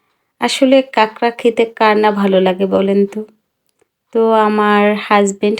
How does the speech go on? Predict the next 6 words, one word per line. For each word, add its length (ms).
কাঁকড়া 380
এনেছিল। 480
ও 80
একদিন 560
আর 220
কি 160